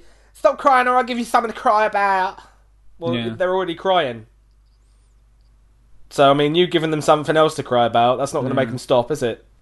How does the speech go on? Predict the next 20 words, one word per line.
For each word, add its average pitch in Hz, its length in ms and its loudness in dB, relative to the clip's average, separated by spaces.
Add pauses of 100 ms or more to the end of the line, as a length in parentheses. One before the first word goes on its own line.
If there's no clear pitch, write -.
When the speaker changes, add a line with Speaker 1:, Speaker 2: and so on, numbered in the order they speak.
(440)
Speaker 1:
You 110 160 -10
fucking 110 440 -6
Speaker 2:
Mm. - 20 -20 (720)
Speaker 1:
twat. 110 360 -6 (840)
Speaker 2:
So 165 160 0
studies 240 380 2
show 180 240 4
that 160 120 -6
children 185 340 2
do 175 140 -2
best 135 420 -2
when 143 120 -4
they 143 80 -2
have 151 180 0
at 151 100 -4
least 156 380 -6
three 226 520 -2
loving 123 400 0
and 123 160 -8
supportive 127 540 -4